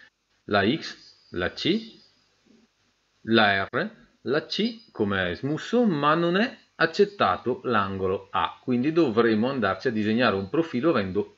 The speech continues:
tutte le coordinate in essere. È possibile attivare la compensazione del raggio della fresa G quarantuno, G quarantadue,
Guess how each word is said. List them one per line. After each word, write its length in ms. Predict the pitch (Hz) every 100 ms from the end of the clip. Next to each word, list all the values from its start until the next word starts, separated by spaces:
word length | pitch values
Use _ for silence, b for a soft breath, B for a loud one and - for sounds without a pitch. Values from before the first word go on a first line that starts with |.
| -
tutte 460 | 147 127 - 123 123
le 200 | 113 95
coordinate 920 | 101 95 95 101 90 76 78 - - _ _ -
in 180 | 101
essere. 540 | 85 76 - 82 85 - B B B B B
È 100 | 101
possibile 360 | 107 147 135
attivare 380 | 120 107 101 104
la 100 | 95
compensazione 840 | - 131 127 104 - 90 - 180
del 120 | 175
raggio 240 | 101 107 101
della 160 | 98
fresa 320 | 85 95 82 78
G 180 | 92
quarantuno, 480 | 98 87 85 165 196
G 160 | 131 113
quarantadue, 640 | 107 98 90 92 98 87